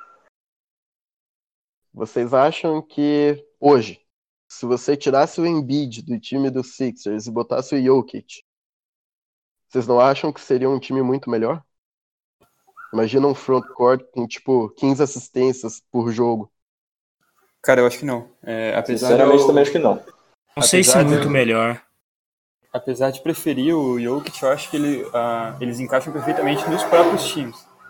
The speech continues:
Speaker 2: O, tanto o Embiid no Nuggets não teria,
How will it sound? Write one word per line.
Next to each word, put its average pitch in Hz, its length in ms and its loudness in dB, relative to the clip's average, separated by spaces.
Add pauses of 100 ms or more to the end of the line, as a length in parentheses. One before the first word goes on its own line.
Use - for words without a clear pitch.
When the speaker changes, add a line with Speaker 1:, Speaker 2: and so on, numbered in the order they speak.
(720)
Speaker 2:
O, 117 280 -2
tanto 180 600 0
o 135 100 -2
Embiid 131 680 -4 (160)
no 127 160 -6
Nuggets 120 440 -2
não 139 360 -2
teria, 120 560 -4